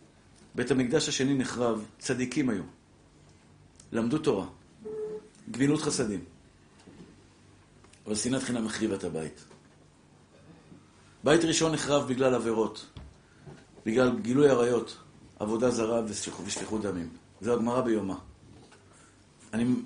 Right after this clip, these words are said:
אני חוש-, אני מקווה שתבינו את המסר. לפעמים בן אדם מרגיש צדיק בגלל שהוא שומר שבת. זה נכון. השבת שלך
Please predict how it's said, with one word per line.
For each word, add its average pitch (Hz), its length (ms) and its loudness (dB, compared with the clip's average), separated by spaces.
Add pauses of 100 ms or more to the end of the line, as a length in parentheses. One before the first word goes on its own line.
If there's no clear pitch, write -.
(160)
אני 117 140 0
חוש-, - 200 -6
אני 120 100 0
מקווה 120 340 0
שתבינו 120 420 -2
את 113 60 -4
המסר. 107 360 -2 (1600)
לפעמים 139 460 4
בן 139 120 4
אדם 139 200 4
מרגיש 131 320 0
צדיק 135 340 -2
בגלל 113 220 0
שהוא 113 200 -2
שומר 107 280 -2
שבת. 95 480 -6 (1160)
זה 101 120 -4
נכון. 101 380 -2 (1080)
השבת 143 360 4
שלך 143 260 0